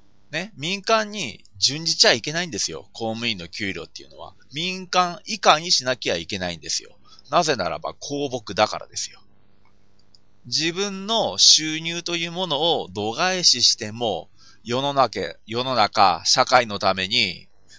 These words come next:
尽くすというのが公僕のあり方でしょ。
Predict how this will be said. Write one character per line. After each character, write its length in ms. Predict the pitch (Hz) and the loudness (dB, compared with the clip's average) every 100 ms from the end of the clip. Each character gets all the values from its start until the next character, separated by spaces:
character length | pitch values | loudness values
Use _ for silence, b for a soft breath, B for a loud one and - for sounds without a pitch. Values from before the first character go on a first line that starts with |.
| b | b
尽 200 | - - | 2 2
く 160 | 190 196 | 2 2
す 200 | 214 254 | 2 0
と 100 | 170 | -2
い 80 | |
う 40 | 113 | -2
の 100 | 85 | -4
が 60 | |
公 180 | 90 123 | -6 -4
僕 200 | 110 101 | -4 -2
の 100 | 98 | 0
あ 40 | 92 | 0
り 80 | |
方 220 | 92 92 87 | -2 -8 -8
で 140 | 85 | -2
し 100 | - | -4
ょ。 160 | - | -4